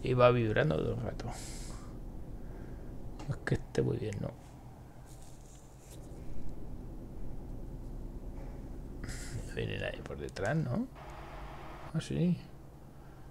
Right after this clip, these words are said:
Dos coches, dos cochecitos. Un mini. Bueno, curva peligrosa.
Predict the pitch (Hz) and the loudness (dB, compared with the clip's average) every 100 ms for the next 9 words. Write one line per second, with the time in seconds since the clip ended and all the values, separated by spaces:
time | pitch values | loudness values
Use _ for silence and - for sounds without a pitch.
0 | - - - - - - - - 123 - | -12 -6 -2 0 0 0 0 0 -2 -2
1 | - - - 175 - 170 - 127 - 220 | -2 0 4 4 6 6 6 4 4 2
2 | - - - - - - - - - - | 0 -2 -4 -4 -6 -6 -6 -6 -6 -6
3 | - - - - - - - - - - | -8 -8 -8 -8 -8 -8 -8 -8 -8 -6
4 | - - - - - - - - - - | -6 -6 -6 -6 -6 -6 -6 -6 -6 -4
5 | 143 127 113 101 - - - - - - | -2 0 0 0 -2 -4 -4 -4 -4 -4
6 | - - - - - - - - - - | -4 -4 -4 -6 -4 -4 -6 -4 -4 -4
7 | - - - - - - - - - - | -4 -4 -4 -6 -6 -6 -6 -6 -8 -8
8 | - - - - - - - - - - | -8 -8 -10 -10 -10 -10 -12 -12 -12 -14
9 | - - - 135 160 131 - 147 214 220 | -16 -6 4 8 8 6 4 2 4 4
10 | - - - 147 151 143 - - 87 | 2 0 0 0 2 0 0 -4 -8